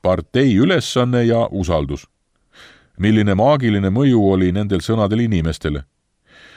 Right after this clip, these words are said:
Kui saad hakkama, kaasneb tunnustus,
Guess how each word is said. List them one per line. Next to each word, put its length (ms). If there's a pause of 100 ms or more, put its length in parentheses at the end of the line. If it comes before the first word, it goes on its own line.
(120)
Kui 160
saad 240
hakkama, 560 (260)
kaasneb 520
tunnustus, 600